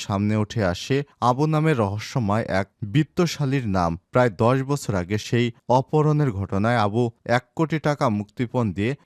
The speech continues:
ছাড়া পান অজ্ঞাত একদল দুর্বৃত্তর হাত থেকে। এই ঘটনার পাঁচ মাস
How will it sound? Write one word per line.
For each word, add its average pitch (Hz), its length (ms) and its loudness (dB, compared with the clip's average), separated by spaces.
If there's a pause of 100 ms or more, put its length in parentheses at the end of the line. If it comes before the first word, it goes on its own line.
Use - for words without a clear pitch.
ছাড়া 92 300 -2
পান 92 260 -2 (240)
অজ্ঞাত 113 420 -2
একদল 98 420 -2
দুর্বৃত্তর 101 480 -4
হাত 95 300 -4
থেকে। 101 280 -2 (220)
এই 110 140 -2
ঘটনার 120 500 0 (220)
পাঁচ 123 180 4 (100)
মাস 135 180 0